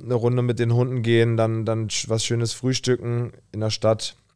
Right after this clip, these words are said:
ähm, dann vielleicht ein, dann vielleicht ein kleines bisschen bummeln gehen, den ein oder anderen Laden schlendern. Ähm, ja, dann, dann,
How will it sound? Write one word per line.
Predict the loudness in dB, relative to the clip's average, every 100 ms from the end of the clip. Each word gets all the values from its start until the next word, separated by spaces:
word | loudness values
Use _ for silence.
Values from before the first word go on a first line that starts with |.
| _ _ _ _ _ _ _ _
ähm, | -2 0 0
dann | -2 -4
vielleicht | 0 0 0 -4
ein, | -4 -4 -6
dann | -6 -6 -6 -6 -8
vielleicht | -6 -6 -6
ein | -8
kleines | -6 -6 -6
bisschen | -8 -6 -4 -2
bummeln | 0 0 0
gehen, | 0 0 0 -2 -8 _ _ _ _ _ _ -6
den | -4 -2 -4
ein | -4
oder | -2 0
anderen | 0 -2 0
Laden | 4 4 2
schlendern. | 0 0 2 2 0 -2 -10 _ _ _ _ _ _ _ _ _ _ _ _ _ _ _
Ähm, | 0 2 2 0 -4 -6 -12 -20 -20 -20 -20 -20 -20 -20 -20 -12 -6
ja, | -2 -2
dann, | -2 -2 0
dann, | -2 -2 -4 -6 -10 -18